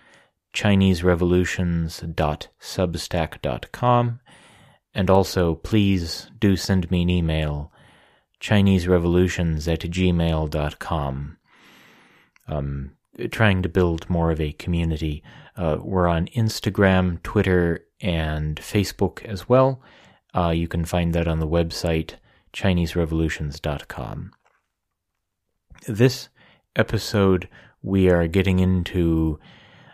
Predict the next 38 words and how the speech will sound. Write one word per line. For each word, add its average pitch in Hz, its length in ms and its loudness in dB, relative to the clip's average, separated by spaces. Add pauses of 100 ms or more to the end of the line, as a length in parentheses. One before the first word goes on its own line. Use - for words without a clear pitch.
(100)
uh, - 280 -14 (640)
we're 120 240 4
gonna 107 180 6
get 98 140 4
into 92 380 4
a 82 60 2
handful 95 360 0
of 90 100 0
episodes 87 480 0
about 85 300 0
the 87 120 2
opium 104 400 4
trade 95 300 4
in 85 80 2
China, 110 500 2
Qing 92 320 2
efforts 92 460 -2
to - 160 -12
suppress - 480 -2
it, 98 220 0 (520)
the 92 120 -2
British 92 400 4
response 107 580 2
to 90 220 0
Qing 82 320 -2
efforts 80 320 -6
to - 120 -4
suppress 80 460 -4
it, 82 180 -2 (480)
the - 60 -2
First 101 340 2
Opium 92 440 4
War, 95 340 6
eighteen 90 400 2
thirty-nine 90 480 2
to 85 80 -2
eighteen 87 380 0
forty-two. 117 720 2